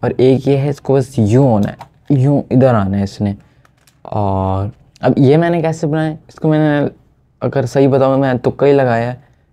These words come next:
सारे लग गए, बस ये रह गया। अब इसको सिर्फ यूँ होना है। और अगर मैं इस पे ये वाला एल्गोरिदम लगाऊँ,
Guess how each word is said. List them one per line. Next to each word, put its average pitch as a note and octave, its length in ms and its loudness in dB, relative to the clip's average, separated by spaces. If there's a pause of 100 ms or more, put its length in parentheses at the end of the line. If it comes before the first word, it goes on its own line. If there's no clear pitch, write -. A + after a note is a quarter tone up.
(280)
सारे A#2+ 320 2
लग B2 200 2
गए, C3 100 -2
बस B2 300 -4
ये C3 120 4
रह A#2+ 180 2
गया। B2 220 -4 (600)
अब - 240 -6
इसको D3 300 -2
सिर्फ D3 240 -2
यूँ C3 300 2
होना G2+ 280 -2
है। G2 120 -10 (760)
और C3+ 120 -2
अगर C#3+ 200 2
मैं D#3 140 0
इस D3+ 100 -4
पे D#3+ 200 2
ये D3+ 200 2
वाला D3+ 220 2
एल्गोरिदम C3+ 440 2
लगाऊँ, A#2+ 460 0